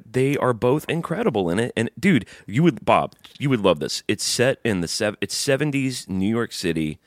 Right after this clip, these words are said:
It's super gritty. And it's about the porn industry. It's about prostitution in the streets. It's about these club owners. There's some mob stuff in it. But the acting's great. The scripts are great.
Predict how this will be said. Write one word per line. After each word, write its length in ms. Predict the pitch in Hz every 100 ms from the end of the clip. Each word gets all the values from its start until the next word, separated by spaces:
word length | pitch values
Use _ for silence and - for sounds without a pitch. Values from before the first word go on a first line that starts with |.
| _ _ -
It's 160 | 101
super 640 | - - - 143 151 143
gritty. 540 | 117 101 95 87 82 82 _ _ _ _ _ -
And 120 | 95
it's 100 | 92
about 240 | 107 92 82
the 60 | -
porn 280 | - 117
industry. 440 | 113 104 - 98 90
It's 120 | -
about 240 | 87 78 -
prostitution 720 | 95 85 - - 98 101 85
in 80 | 73
the 80 |
streets. 520 | 71 - 101 98 92 -
It's 120 | 80
about 500 | 80 71 71 73 - _ _ _ _ _
these 140 | 87 -
club 320 | - 110 92
owners. 680 | 98 92 92 90 85 - - -
There's 160 | 80
some 140 | - 78
mob 320 | 82 90 90
stuff 300 | - 95 90
in 120 | 90 87
it. 200 | 87 - _ _ _ _ -
But 140 | 101
the 120 | - -
acting's 360 | 113 120 110
great. 340 | - 98 80 - -
The 100 | 82
scripts 380 | - 117 101 98
are 60 |
great. 400 | 80 85 82 78